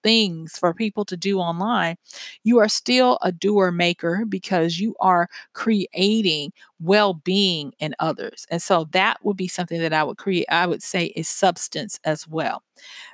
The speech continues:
But if you are only on there and, uh,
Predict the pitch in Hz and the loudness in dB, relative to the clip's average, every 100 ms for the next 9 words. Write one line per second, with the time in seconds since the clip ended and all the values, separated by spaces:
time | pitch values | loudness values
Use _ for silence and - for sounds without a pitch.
0 | _ 170 208 196 202 214 226 196 - 208 | _ 0 0 2 0 4 4 4 4 2
1 | 226 226 - 180 208 214 185 170 160 170 | 4 2 0 0 0 2 4 4 2 0
2 | 160 156 156 - - | -2 -2 -4 -4 -6